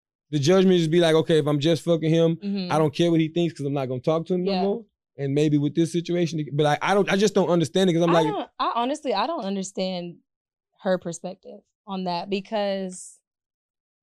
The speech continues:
Speaker 2: if she's really fucking with dude, I mean, and she doesn't really care about this one, she just wants to have fun, she could have fun with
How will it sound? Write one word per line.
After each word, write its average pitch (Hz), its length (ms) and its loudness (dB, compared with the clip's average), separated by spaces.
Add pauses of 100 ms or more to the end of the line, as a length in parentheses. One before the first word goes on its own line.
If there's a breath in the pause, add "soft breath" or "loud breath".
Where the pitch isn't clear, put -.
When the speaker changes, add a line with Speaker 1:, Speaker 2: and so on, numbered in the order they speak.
(1160)
Speaker 2:
if 214 100 -12
she's 220 240 -6
really 220 380 -4
fucking 226 400 -8
with 185 160 -8
dude, 185 540 -6
I 180 120 -8
mean, 175 560 -10 (200)
and 185 80 -14
she 240 160 -4
doesn't 196 260 0
really 175 180 -4
care 202 220 -2
about 170 220 -2
this 180 140 -6
one, 190 60 -8
she 180 120 -10
just 180 140 -12
wants 175 140 -10
to 185 60 -8
have 170 140 -12
fun, 208 140 -14
she 349 120 -4
could 330 80 -4
have 339 140 -4
fun 330 180 -10
with 339 120 -10